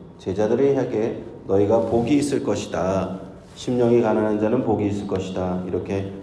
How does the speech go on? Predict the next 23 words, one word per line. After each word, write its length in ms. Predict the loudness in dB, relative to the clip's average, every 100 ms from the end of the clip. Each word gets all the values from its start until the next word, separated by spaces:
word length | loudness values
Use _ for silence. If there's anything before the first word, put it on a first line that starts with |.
| -6
말씀하시면서 800 | -4 -2 -2 -2 -2 -2 -2 0
예수님을 480 | 2 2 2 4 4
믿는 320 | 4 4 2
자들이 340 | 0 0 0
받을 340 | 0 0 0 -2 -6 -12 2
복에 300 | 4 6 6
대해서 300 | 8 6 4
말씀하셨지만, 1200 | 0 -2 -2 -2 -2 -2 -4 -4 0 0 -2 -6 -10 -16 -20 -6
예수님을 600 | 4 6 8 6 8 8
받아들이지 640 | 6 6 6 6 4 4 2
않는 340 | 2 2 -2
자들, 500 | 0 0 2 0 -2 -10 -14 0
예수님을 560 | 0 2 4 6 6 6
메시아로 500 | 4 4 4 4 4
받아들이지 580 | 4 4 4 0 0
않고 680 | 0 0 -2 0 -2 -2 -10 -14 -18 -20 -20 -20 -2
유대교 520 | 4 6 6 6 4
지도자들이라고 880 | 0 0 4 4 4 2 2 2 2
하는, 480 | 0 0 -2 -4 -2
율법을 420 | 0 2 2 4
맡았다고 640 | 2 2 -2 0 0 2
하는 200 | 0 -2
자들, 560 | -2 -2 0 0 -2 -8